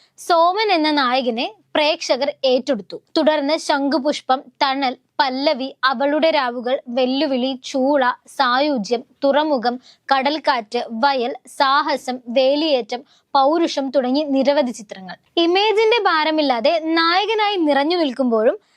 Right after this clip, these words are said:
സഹനായകനായും വില്ലനായും സോമൻ അഭിനയിച്ചു. നിരവധി നിത്യഹരിത ഗാനങ്ങളിലും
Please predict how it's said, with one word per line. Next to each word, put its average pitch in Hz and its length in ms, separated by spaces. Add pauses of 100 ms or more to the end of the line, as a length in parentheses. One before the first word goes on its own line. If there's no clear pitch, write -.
(100)
സഹനായകനായും 294 1160
വില്ലനായും 302 640 (220)
സോമൻ 254 340 (160)
അഭിനയിച്ചു. 226 580 (220)
നിരവധി 285 420
നിത്യഹരിത 359 680
ഗാനങ്ങളിലും 247 640